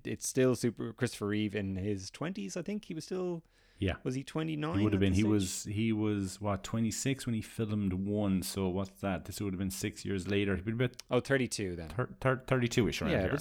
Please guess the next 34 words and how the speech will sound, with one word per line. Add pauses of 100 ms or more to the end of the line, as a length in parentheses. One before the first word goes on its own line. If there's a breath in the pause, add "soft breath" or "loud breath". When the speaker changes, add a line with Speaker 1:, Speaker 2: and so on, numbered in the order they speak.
Speaker 1:
s-,
Speaker 2:
Yeah.
Speaker 1:
still,
still
maybe
a
little
bit
more
youthful
than (140)
Superman
of
the
comics,
li-,
where
he's
typically
Speaker 2:
Yeah.
Speaker 1:
kind
of
thirty-nine.
Like,
this
is
a
man
in
his
early
thirties,
like,
and